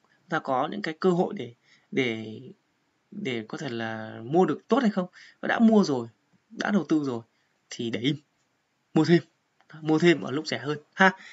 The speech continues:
Rồi thì đấy là cái tâm sự của mình, à, trong ngày ba mươi tháng ba, ngày, à, cuối tháng, à, gần cuối tháng đối với lại thị trường ha. Rồi thì, à, cũng hy vọng rằng là, ừm, một phần nào đấy giúp mọi người có thêm được cái góc nhìn về thị trường để chúng ta đưa ra những cái quyết định đầu tư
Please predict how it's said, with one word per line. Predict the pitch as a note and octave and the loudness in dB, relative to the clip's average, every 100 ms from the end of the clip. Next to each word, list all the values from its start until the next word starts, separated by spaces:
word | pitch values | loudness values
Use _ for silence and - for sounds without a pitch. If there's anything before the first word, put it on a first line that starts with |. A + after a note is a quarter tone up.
| - - | -6 2
Rồi | D3+ | 4
thì | C#3+ | 6
đấy | C#3+ | 4
là | F3 | 2
cái | D3+ C3 | 0 -2
tâm | D#3+ D#3 | -2 -4
sự | C#3+ | -4
của | C3 | -4
mình, | A#2+ A2+ A2+ | -4 -2 -4
à, | G#2+ A#2 - - | -4 -10 -14 -10
trong | C#3+ C3 | -8 -4
ngày | A#2 | -4
ba | A#2 B2+ | -2 -4
mươi | C3 | -4
tháng | C3+ C#3 | -6 0
ba, | C#3+ C#3+ C#3+ - _ - | 4 4 2 -10 _ -10
ngày, | A#2 G#2+ | -4 -2
à, | G#2+ - | -2 -6
cuối | - C3+ | -6 -4
tháng, | C#3+ B2+ F3 A3 - - | 0 0 0 -6 -12 -6
à, | C3 | 0
gần | D3 A#2+ | 0 2
cuối | C#3+ | 4
tháng | D3 C#3 F3 | 6 4 2
đối | D#3 D3+ | -2 -2
với | E3+ C#3+ | -4 -4
lại | D#3+ - _ - - | -4 -8 _ -20 -20
thị | - | -4
trường | - C#3 A#2 | 4 4 4
ha. | B2 C3+ - _ _ _ | -2 -4 -6 _ _ _
Rồi | C3 B2+ A2+ | -4 -2 -2
thì, | A2+ A2+ | -4 -6
à, | A2+ - | -6 -6
cũng | F#3+ | -2
hy | F3 | 2
vọng | D#3+ C#3 | 2 0
rằng | B2+ A#2 | -2 -2
là, | A#2 A2 G#2+ _ _ _ _ _ _ _ | -2 -2 -4 _ _ _ _ _ _ _
ừm, | A#2+ A2+ - - _ _ - | -16 -14 -14 -16 _ _ -10
một | D3 | -4
phần | D3+ C3 | 0 2
nào | A#2+ | 2
đấy | A#2+ C3+ | 2 0
giúp | F3+ G#3+ | -2 -2
mọi | - | -4
người | B2 A#2 | -4 -4
có | A2+ B2+ | -6 -6
thêm | D3 C#3 | -4 -4
được | B2 - | -6 -8
cái | |
góc | D#3 | -6
nhìn | F3 C3+ A#2 | -4 -4 -6
về | G#2 | -10
thị | - | -10
trường | - A#2+ - _ - - - | -6 -6 -8 _ -20 -20 -12
để | - | -10
chúng | C3 | -6
ta | C#3 C3 C3 C#3 | -4 -4 -4 -2
đưa | C#3+ | -2
ra | C3 | -2
những | B2 | -6
cái | - | -8
quyết | - | -6
định | E3 C#3 | -4 -4
đầu | A#2 | -4
tư | B2+ B2 | -4 -6